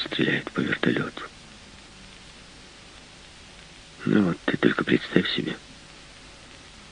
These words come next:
Много часов до следующего дня я лежал там один, не считая трупов.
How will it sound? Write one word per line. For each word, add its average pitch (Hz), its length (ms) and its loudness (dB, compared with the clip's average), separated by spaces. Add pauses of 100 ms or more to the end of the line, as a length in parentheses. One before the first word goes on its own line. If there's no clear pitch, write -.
(1040)
Много 131 300 12
часов - 400 12
до - 120 12
следующего 95 520 12
дня 90 220 8
я 82 100 6
лежал 76 360 10
там - 220 8
один, 80 400 6
не - 100 2
считая - 480 10
трупов. - 600 0